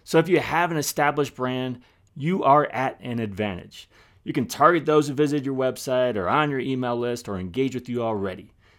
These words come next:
You should get good results. Spending more with an established brand is simply far more productive than with a new brand, which will be a bigger and less profitable challenge. Fifth,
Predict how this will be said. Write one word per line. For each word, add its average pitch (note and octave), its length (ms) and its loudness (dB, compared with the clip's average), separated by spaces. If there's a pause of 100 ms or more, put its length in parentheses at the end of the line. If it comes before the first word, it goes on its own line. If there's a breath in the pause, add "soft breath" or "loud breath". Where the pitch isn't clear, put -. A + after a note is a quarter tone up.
(200 soft breath)
You G3 220 2
should E3+ 340 2
get C#3+ 320 2
good A#2+ 220 -2
results. G2 680 -6 (500)
Spending F3+ 560 0
more E3 240 2
with D3+ 160 -4
an A#2 80 -4
established C3 640 -2
brand A#2+ 260 -4
is G2 100 -4
simply C3 400 -8
far C3 420 -8
more B2+ 220 -4
productive G#2+ 880 0 (360 soft breath)
than B2 80 -2
with G#2+ 160 -4
a F2 80 -6
new A#2 240 -2
brand, G2 520 -4 (380)
which B2+ 240 -2
will F3+ 200 10
be B2 180 2
a G2 40 -4
bigger B2+ 440 2 (100)
and F#2+ 180 -8
less G#2+ 240 -2
profitable F#2+ 640 -8
challenge. - 800 -14 (720)
Fifth, - 420 2